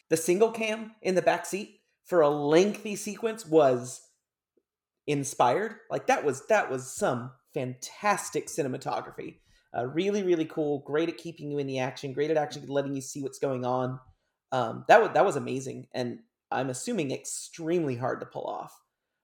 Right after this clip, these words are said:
Uh, you're right about the character interactions. Um,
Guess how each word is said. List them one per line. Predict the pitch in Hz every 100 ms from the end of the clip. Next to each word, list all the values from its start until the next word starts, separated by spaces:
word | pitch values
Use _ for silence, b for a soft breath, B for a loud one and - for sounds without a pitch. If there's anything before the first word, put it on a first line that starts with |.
| _
Uh, | 127 123 117 - -
you're | 151
right | 151 156
about | 151 139
the | -
character | 214 202 202
interactions. | 180 160 147 147 147 143 143 131 -
Um, | 127 127 127